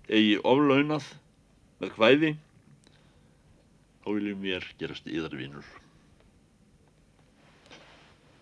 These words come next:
Leyfist mér nokkuð að taka höndum á vopnum þínum,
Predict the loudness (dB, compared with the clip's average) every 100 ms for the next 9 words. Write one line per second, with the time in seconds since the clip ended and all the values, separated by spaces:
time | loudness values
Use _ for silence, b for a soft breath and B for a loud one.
0 | _ _ _ _ -20 _ -20 _ _ _
1 | 0 4 8 8 6 4 4 6 6 2
2 | 2 2 2 0 0 0 -2 -2 -4 -6
3 | -8 -4 -6 -6 -12 -12 -14 -14 -14